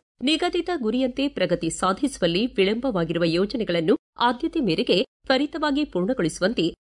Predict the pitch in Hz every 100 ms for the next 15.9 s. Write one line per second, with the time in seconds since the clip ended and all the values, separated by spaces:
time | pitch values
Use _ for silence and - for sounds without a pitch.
0 | _ 208 190 233 247 170 185 202 160 -
1 | 233 180 - 165 165 - _ - 381 -
2 | 453 508 339 220 - 320 359 311 226 247
3 | 285 - 202 190 269 302 214 185 180 175
4 | - 190 180 269 208 165 165 170 170 165
5 | 175 247 214 240 277 277 - 175 214 247
6 | 277 180 180 208 - 269 - 226 269 -
7 | 226 170 - 190 175 170 214 - - 240
8 | 294 285 - 175 226 262 294 180 175 175
9 | 175 254 247 165 156 175 269 220 214 277
10 | 269 277 285 175 180 214 233 - 180 165
11 | 165 156 254 202 175 233 190 - 170 165
12 | 170 170 - _ - 262 285 330 330 -
13 | 214 247 277 302 - 202 - 254 277 170
14 | 160 175 175 170 185 - 180 262 - -
15 | 262 285 302 302 247 170 180 247 -